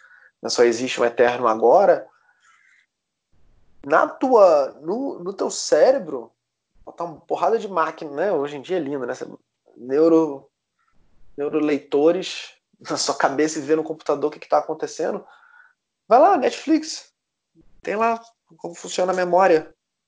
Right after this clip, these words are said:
Clica lá, você vai ver que é basicamente as mesmas áreas. Então, assim, aquilo que você traz pra tua memória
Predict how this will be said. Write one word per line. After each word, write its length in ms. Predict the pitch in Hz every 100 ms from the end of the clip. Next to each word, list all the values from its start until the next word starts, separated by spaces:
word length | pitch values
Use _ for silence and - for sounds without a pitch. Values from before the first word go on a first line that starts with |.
| _
Clica 260 | - - 160
lá, 160 | 165
você 100 | 165
vai 140 | 160 165
ver 200 | 160 165
que 160 | 151
é 220 | 151 - _
basicamente 1000 | 135 - - - 175 196 185 175 180 185
as 100 | 170
mesmas 560 | 151 156 160 165 151 127
áreas. 580 | 120 120 - - - - _ _ - - -
Então, 260 | 143 180
assim, 540 | 214 214 214 180 135 - -
aquilo 300 | 135 233 254
que 80 | 262
você 220 | - 247
traz 260 | - 175
pra 160 | - 170
tua 180 | 170 190
memória 680 | 165 147 143 196 196 131